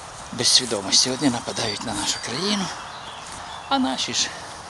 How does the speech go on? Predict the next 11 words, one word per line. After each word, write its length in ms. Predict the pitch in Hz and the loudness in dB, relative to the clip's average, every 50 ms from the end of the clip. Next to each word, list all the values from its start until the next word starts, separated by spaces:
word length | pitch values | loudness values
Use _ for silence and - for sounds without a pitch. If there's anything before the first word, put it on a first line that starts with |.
| - - - - - - | -14 -14 -12 -12 -6 4
цю 160 | - - 143 | 4 4 4
країну 440 | - - - 120 127 - - - - - - - - - - - - - - - - - - - - - - - - | 4 0 0 0 2 2 2 2 0 0 -2 -4 -4 -2 -2 -2 -2 -2 -4 -2 -2 -2 -2 -2 -2 -6 -6 -6 -4
занепащають 760 | - 104 78 78 76 - - - - 117 107 101 95 95 - | -2 0 0 0 0 0 0 0 2 2 2 0 0 -2 -4
отаким 340 | 101 - - - - 101 101 98 | -4 -4 -2 0 0 0 2 2
от 80 | - - | 2 2
сміттям. 480 | - - - - - 107 98 101 - - - - - - - - - - - - - - - - - - - - - - - - - - - - - - - - - - - - - - - - - - - - - - - - - - - - - - - - - - - - - - - - - - - - - - - - - - - - - - - | 2 0 -2 0 0 0 2 0 -2 -2 -4 -4 -4 -4 -4 -6 -6 -6 -6 -4 -4 -2 -2 -2 -4 -4 -6 -6 -6 -4 -2 0 0 2 0 0 -2 -4 -4 -4 -2 -2 -2 -2 -2 -4 -6 -8 -8 -10 -10 -8 -6 -4 -4 -2 -2 -2 0 0 0 0 0 -4 -4 -2 0 0 0 0 -2 -4 -4 -4 -4 -6 -6 -6 -8 -8 -8 -8 -8 -6 -6 -4 -2
Іду 220 | 107 110 202 214 | -2 0 0 2
далі. 300 | 113 104 101 104 92 - - - - - - - - - - - - - - - - - - - - - - - - - - - - - - - - - - - - - - - - | 4 6 6 6 4 0 -4 -6 -8 -8 -10 -10 -10 -10 -10 -10 -10 -10 -10 -10 -10 -10 -10 -10 -10 -10 -8 -8 -8 -10 -4 -4 -2 -2 0 -2 -2 -2 -2 -6 -10 -12 -10 -2 0
Через 300 | - - 107 104 101 - | 0 2 2 2 2 4
все 220 | - - 117 - | 6 6 6 4
поле 340 | - - 117 110 101 107 | 2 4 2 2 4 2